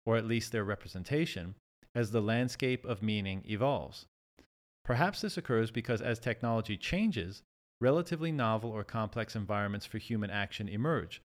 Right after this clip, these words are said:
and the world of meaning expands, necessitating new modes or methods of relating to it optimally.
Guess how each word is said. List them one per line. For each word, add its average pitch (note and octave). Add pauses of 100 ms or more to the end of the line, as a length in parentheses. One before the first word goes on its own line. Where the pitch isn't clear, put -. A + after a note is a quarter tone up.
(440)
and A#2+
the A2+
world C#3
of G#2+
meaning A#2
expands, G2 (420)
necessitating B2
new A#2
modes A2
or A2
methods G2+
of G2
relating G2+
to G2
it F2+
optimally. F#2+